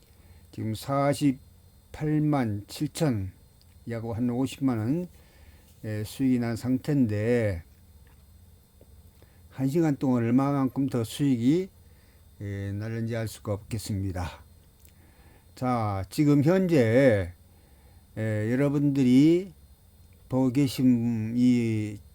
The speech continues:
차트는 미국 뉴욕에서 실질적으로 선물 거래하는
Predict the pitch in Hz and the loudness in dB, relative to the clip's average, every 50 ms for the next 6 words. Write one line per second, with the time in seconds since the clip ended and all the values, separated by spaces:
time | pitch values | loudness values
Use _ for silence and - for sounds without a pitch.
0 | _ - 147 139 - - - 131 120 113 113 113 131 160 180 180 190 - _ - | _ -8 -8 -8 -8 -4 -2 -2 0 0 2 2 2 2 0 -4 -8 -14 _ -20
1 | - - - - - - - - - - - - 123 131 147 160 165 165 165 165 | -20 -20 -20 -20 -20 -20 -20 -20 -20 -20 -16 0 4 6 6 8 6 6 6 4
2 | 165 160 147 - _ _ _ _ - _ - - - - - - - - _ - | 2 0 -2 -8 _ _ _ _ -20 _ -20 -20 -20 -20 -20 -20 -20 -20 _ -20
3 | - _ 123 143 165 185 208 214 196 170 156 147 - - 127 113 104 98 98 110 | -10 _ 0 2 2 4 4 4 4 6 4 2 4 2 0 0 0 0 2 2
4 | 135 156 175 180 175 160 - - - 202 170 - 190 180 190 175 147 156 160 165 | 4 4 4 2 0 -4 -8 -4 -4 -4 -4 -4 -4 0 0 2 2 2 2 0
5 | 170 160 - 170 170 160 156 156 156 151 120 - - 147 160 151 143 123 117 131 | 0 0 -2 -2 0 2 2 2 2 2 0 2 2 2 4 6 6 6 6 6
6 | 139 139 147 143 127 110 98 95 92 | 6 8 8 8 6 6 4 -2 -6